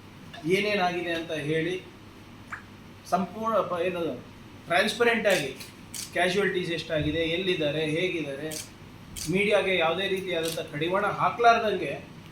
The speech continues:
ನಾವು ಟ್ರಾನ್ಸ್ಪರೆಂಟ್ ಆಗಿ ನಾವು ಮಾಡಿದ್ದೀವಿ. ನಾನು ಯಾಕಿದು ಹೇಳ್ತಾ ಇದ್ದೀನಿ ಅಂದ್ರೆ ಬೇರೆ ಸರ್ಕಾರಕ್ಕೆ ಹೋಲ್ಸಿ ನೋಡಿ ಅಂದ್ರೆ, ಅಂದ್ರೆ ನಾವು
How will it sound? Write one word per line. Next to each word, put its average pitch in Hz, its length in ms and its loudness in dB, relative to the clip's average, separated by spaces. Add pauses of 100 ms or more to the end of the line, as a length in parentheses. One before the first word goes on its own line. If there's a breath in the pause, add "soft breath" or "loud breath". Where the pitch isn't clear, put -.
(100)
ನಾವು 190 120 2
ಟ್ರಾನ್ಸ್ಪರೆಂಟ್ 180 540 -2
ಆಗಿ 170 180 -6
ನಾವು 175 180 -6
ಮಾಡಿದ್ದೀವಿ. 123 460 -8 (1300)
ನಾನು 190 360 2
ಯಾಕಿದು 190 460 2
ಹೇಳ್ತಾ 196 300 2
ಇದ್ದೀನಿ 185 220 2
ಅಂದ್ರೆ 180 220 -4
ಬೇರೆ 175 280 0
ಸರ್ಕಾರಕ್ಕೆ 170 840 -2
ಹೋಲ್ಸಿ 170 340 -4
ನೋಡಿ 160 240 0
ಅಂದ್ರೆ, 147 360 -4
ಅಂದ್ರೆ 127 340 -12
ನಾವು 254 280 -4